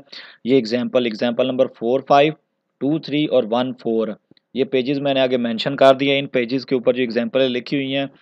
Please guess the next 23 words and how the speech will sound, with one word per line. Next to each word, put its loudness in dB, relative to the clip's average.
वो -2
just 2
सॉल्व 6
हुई 2
हैं, 2
आपने 2
उनको 0
लिख 0
के -2
प्रैक्टिस -2
करना -2
है 2
और 0
उसकी -6
पिक्स -6
भी 0
मुझे -4
सेंड -8
करनी -6
है। -10
इसके -2
साथ 2
ही 0